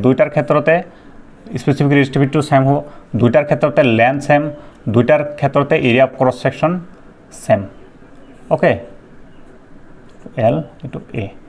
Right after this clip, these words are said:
তাৰমানে কি? দুইটাৰ যিটো ৰেজিষ্টেঞ্চ, ৰেজিষ্টেঞ্চ ছেম। চ' দুইটাৰ ৰেজিষ্টেঞ্চক মই আৰ বুলি ধৰি লৈছোঁ। ঠিক আছে, এতিয়া ইহঁতক, এই ৰেজিষ্টেঞ্চক মই এইটো ফৰ্মেটত লিখি দিওঁ। ইহঁতক মই ফাৰ্ষ্টত কি কৰিছোঁ? ছিৰিজত কানেক্ট কৰিছোঁ এক্ৰছ ছেম পটেনচিয়েল ডিফাৰেঞ্চ।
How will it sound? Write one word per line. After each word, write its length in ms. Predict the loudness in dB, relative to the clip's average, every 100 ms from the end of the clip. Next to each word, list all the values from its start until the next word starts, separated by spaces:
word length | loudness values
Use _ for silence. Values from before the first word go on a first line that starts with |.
| -20 -20 -2
তাৰমানে 260 | 0 2 2
কি? 100 | 2
দুইটাৰ 340 | 2 2 2
যিটো 180 | 0 0
ৰেজিষ্টেঞ্চ, 460 | 0 0 0 0 -2 2
ৰেজিষ্টেঞ্চ 340 | 0 0 -2 0
ছেম। 100 | -2
চ' 60 | 0
দুইটাৰ 380 | 0 2 2 2
ৰেজিষ্টেঞ্চক 440 | 0 0 -2 2
মই 180 | 2 2 -2 -14 -20 -10 -2
আৰ 200 | 0 2
বুলি 180 | 0
ধৰি 180 | 0 -2 -4
লৈছোঁ। 220 | -6 -12 -16 -20 -20 -20 -20 -8
ঠিক 120 | -2
আছে, 160 | -2 0
এতিয়া 240 | 0 2
ইহঁতক, 420 | 4 2 2 0 -2
এই 160 | -2 0 0
ৰেজিষ্টেঞ্চক 460 | 0 0 0 0 0 0
মই 120 | 0 -2
এইটো 220 | -2 0 0
ফৰ্মেটত 340 | 2 2 0 -2
লিখি 180 | -4
দিওঁ। 140 | -4 -8 -14 -20 -20 -20 -20 -2
ইহঁতক 280 | 0 2 0 0
মই 100 | -2
ফাৰ্ষ্টত 260 | -2 -4 0
কি 100 | 2
কৰিছোঁ? 360 | 2 0 -2 -4 -8 -20 -20 -20 -20 -20 -14
ছিৰিজত 460 | 0 2 2 0 0
কানেক্ট 260 | 0 0 0
কৰিছোঁ 340 | -2 0 -4 -6 -12 -20 -20 -18 -6
এক্ৰছ 320 | -4 0 -2 0
ছেম 120 | 0 0
পটেনচিয়েল 440 | 0 0 0 0
ডিফাৰেঞ্চ। 340 | 0 -2 -6